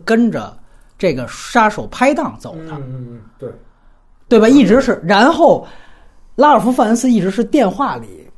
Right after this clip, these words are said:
Speaker 1: 给他们各种命令，包括让他去杀科林·法瑞尔，这些都没问题。直到影片整整一个小时，就是二分之一的时候，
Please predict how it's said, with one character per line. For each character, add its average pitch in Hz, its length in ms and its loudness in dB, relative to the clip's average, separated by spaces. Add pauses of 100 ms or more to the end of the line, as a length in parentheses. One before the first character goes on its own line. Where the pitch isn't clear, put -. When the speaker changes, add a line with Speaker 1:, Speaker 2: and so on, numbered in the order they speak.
(140)
Speaker 1:
给 151 180 -4
他 170 140 2
们 202 100 2
各 240 120 2
种 147 140 -2
命 185 200 0
令， 180 200 -2
包 185 120 0
括 180 140 0
让 170 160 0
他 160 80 -8
去 165 160 -4
杀 185 240 -2
科 185 140 -6
林· 160 140 -8
法 113 160 -12
瑞 127 60 -10
尔， 113 140 -10
这 180 100 -8
些 196 80 -2
都 214 140 2
没 160 160 0
问 135 140 -6
题。 110 240 -16 (520)
直 226 420 2
到 214 440 0
影 185 180 -2
片 262 380 2 (260)
整 262 280 6
整 165 200 2
一 147 120 -4
个 185 80 4
小 165 200 -4
时， - 180 -16 (520)
就 311 260 4
是 214 260 2
二 202 180 2
分 185 180 2
之 175 160 2
一 175 100 2
的 151 120 0
时 120 120 -12
候， 120 280 -6